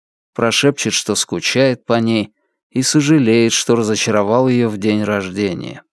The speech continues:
Мартин осторожно вошёл в тёмную спальню. Памела выключила лампочку, под которой читала.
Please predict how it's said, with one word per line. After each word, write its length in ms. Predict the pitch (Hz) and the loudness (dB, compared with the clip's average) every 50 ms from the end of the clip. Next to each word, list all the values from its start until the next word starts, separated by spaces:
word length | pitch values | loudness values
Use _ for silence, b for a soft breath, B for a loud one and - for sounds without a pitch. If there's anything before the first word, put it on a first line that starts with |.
| _ _ _ _ _ _ _ _ _ _ _ _ _ _ _ _ _ _ _ _ - | _ _ _ _ _ _ _ _ _ _ _ _ _ _ _ _ _ _ _ _ -6
Мартин 420 | - 92 98 107 - - - 110 | -2 0 0 0 -2 -2 -2 -2
осторожно 720 | 107 98 - - - 92 87 90 98 120 147 143 135 135 135 | 0 0 -2 0 0 -2 0 0 0 0 0 2 2 0 0
вошёл 380 | 131 127 120 - - 110 117 113 | 2 0 0 0 0 0 0 0
в 100 | - - | 0 -6
тёмную 480 | - - 104 101 101 98 95 98 92 | -6 -4 -2 -2 -2 -4 -4 -4 -4
спальню. 640 | 85 - - - - - 78 76 62 - - - - _ _ _ _ _ _ _ _ _ _ _ _ _ _ _ _ _ _ _ _ _ _ _ _ _ _ _ _ | -6 -6 -8 -8 -8 -8 -6 -6 -8 -10 -14 -16 -16 _ _ _ _ _ _ _ _ _ _ _ _ _ _ _ _ _ _ _ _ _ _ _ _ _ _ _ _
Памела 400 | - 143 143 170 185 190 185 175 | -4 0 2 4 4 4 4 4
выключила 560 | 165 160 170 160 170 160 156 - - 156 147 | 4 4 2 2 2 0 0 2 2 2 4
лампочку, 640 | 143 139 127 127 135 135 135 - 120 - - - 110 | 4 4 2 2 0 0 -2 -4 -4 -6 -6 -8 -4
под 160 | - 123 - | -4 -4 -2
которой 440 | - 113 107 104 - 120 127 127 123 | 0 -2 -2 0 0 0 0 0 0
читала. 720 | 104 - - 117 95 - - 98 90 90 90 80 73 - | 0 -2 -4 -4 -4 -4 -2 0 0 0 0 -2 -6 -8